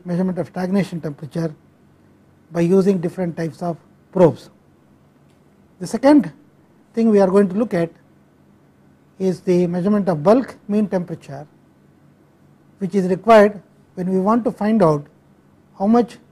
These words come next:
enthalpy is transmitted by a moving fluid across. For example, if the flow is inside a duct, we would like to find out how much is the enthalpy which is being convected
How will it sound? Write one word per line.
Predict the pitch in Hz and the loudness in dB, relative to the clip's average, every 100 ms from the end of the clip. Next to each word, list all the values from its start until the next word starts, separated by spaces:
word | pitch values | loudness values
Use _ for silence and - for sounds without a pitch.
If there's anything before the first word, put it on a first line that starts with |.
| - | -12
enthalpy | 180 208 208 208 185 | -2 0 2 2 -2
is | - | -2
transmitted | - 185 175 226 196 160 143 _ _ _ _ _ _ - | -12 -12 -6 -4 0 0 -2 _ _ _ _ _ _ -4
by | 175 | 0
a | 180 170 | 2 2
moving | 190 202 196 | 0 0 -2
fluid | - 170 175 170 _ - | -2 -2 -2 -4 _ -18
across. | 170 185 196 180 - _ _ _ _ _ _ _ _ _ _ _ _ _ _ _ _ _ _ _ _ _ | -8 0 2 0 -8 _ _ _ _ _ _ _ _ _ _ _ _ _ _ _ _ _ _ _ _ _
For | - | -8
example, | 165 151 175 165 170 160 - | -6 -2 -2 -2 -6 -6 -12
if | 165 | -10
the | 160 | -8
flow | - 190 | 0 4
is | 190 165 | 4 2
inside | 170 151 160 | -4 -6 -4
a | |
duct, | 160 202 - - | 2 2 0 -12
we | 180 | -10
would | 175 | -8
like | 175 196 | -8 -8
to | - | -10
find | - 208 202 | -4 0 2
out | 147 143 _ _ _ _ - | 0 -2 _ _ _ _ -12
how | 180 | -4
much | 208 208 | -2 0
is | 185 | -2
the | 170 | -2
enthalpy | 170 180 190 196 | -6 -4 -4 -4
which | 175 - | -8 -6
is | 175 - _ _ _ _ _ _ _ _ | -8 -8 _ _ _ _ _ _ _ _
being | 180 175 | -6 -4
convected | 170 180 208 196 160 156 | -2 2 2 0 -6 -6